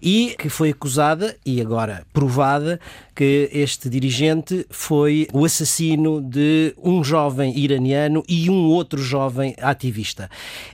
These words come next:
É um sinal importante de que este tipo de ideologia e, sobretudo, este tipo de ação política não é tolerável em democracia.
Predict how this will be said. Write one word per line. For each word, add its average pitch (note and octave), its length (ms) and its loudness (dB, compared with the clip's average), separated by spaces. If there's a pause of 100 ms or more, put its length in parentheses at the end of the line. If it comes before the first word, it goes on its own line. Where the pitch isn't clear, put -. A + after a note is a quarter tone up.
É G#3 80 4
um A3 100 4
sinal F3 400 2
importante D#3+ 640 0
de C#3 120 -6
que C3 120 -4
este E3+ 200 -2
tipo D#3 160 -6
de E3 60 2
ideologia C3+ 640 0
e, G#3 100 0
sobretudo, D#3+ 800 -2
este - 300 0
tipo - 260 -4
de B2+ 80 0
ação D3+ 300 0
política C3+ 600 -4
não D3+ 260 2
é C#3+ 60 -2
tolerável B2+ 580 -2
em C3+ 80 0
democracia. A2+ 560 -8